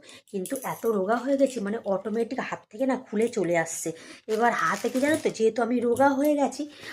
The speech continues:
আর মোটা মোটা শাঁখা তো হাতের সাথে বেশ মানাচ্ছেও না, একদম কেমন একটা লাগছে। তো তার জন্য ভাবলাম না একটু সরু সরু শাঁখা পরে আসি। তো এই যে, যেহেতু রোগা হয়ে গেছি, র-, সরু শাঁখাই ভালো লাগে, বেশি মোটা শাঁখা ভালো লাগে না।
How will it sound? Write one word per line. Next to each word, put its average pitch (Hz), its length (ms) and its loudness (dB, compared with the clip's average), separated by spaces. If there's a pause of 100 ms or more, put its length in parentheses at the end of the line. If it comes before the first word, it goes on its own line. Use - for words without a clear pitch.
আর 180 240 2
মোটা 208 240 2
মোটা 254 420 6
শাঁখা 262 360 -2
তো 302 100 2
হাতের 202 280 -2
সাথে 240 240 -2 (200)
বেশ 196 340 0
মানাচ্ছেও 208 800 2
না, 170 120 0 (320)
একদম 262 300 2
কেমন 233 300 4
একটা 247 260 0
লাগছে। 185 540 0 (320)
তো 202 80 -2
তার 190 240 2
জন্য 240 160 -2
ভাবলাম 254 300 2
না 214 100 2
একটু - 180 -4
সরু 202 240 -4
সরু 233 220 -4
শাঁখা 185 280 -4
পরে 254 260 4
আসি। 294 360 0 (360)
তো 185 100 -2
এই 170 80 0
যে, 226 140 -6 (560)
যেহেতু 269 300 4
রোগা 269 280 6
হয়ে 311 200 2
গেছি, 302 280 2
র-, 220 300 0
সরু 233 280 -2
শাঁখাই 262 380 2
ভালো 220 240 2
লাগে, 190 240 2
বেশি 202 240 -2
মোটা 220 240 -2
শাঁখা 214 280 -6
ভালো 185 220 -6
লাগে 175 220 -4
না। 170 80 -4